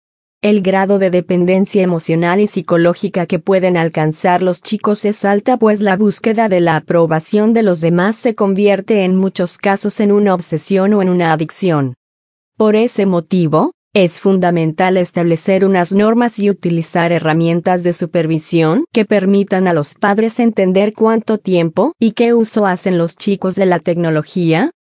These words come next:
dijo la psicóloga María Guerrero. ¿Y tú?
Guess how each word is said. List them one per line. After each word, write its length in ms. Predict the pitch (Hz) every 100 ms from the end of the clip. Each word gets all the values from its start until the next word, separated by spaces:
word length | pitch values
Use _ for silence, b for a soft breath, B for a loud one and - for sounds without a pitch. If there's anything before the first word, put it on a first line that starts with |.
| -
dijo 360 | 185 226 247
la 120 | 214 180
psicóloga 640 | 180 - 202 220 220 220
María 420 | 202 190 202 196
Guerrero. 560 | 202 202 202 165 143 135 _ _ _ _
¿Y 140 | 202 165
tú? 360 | 185 196 320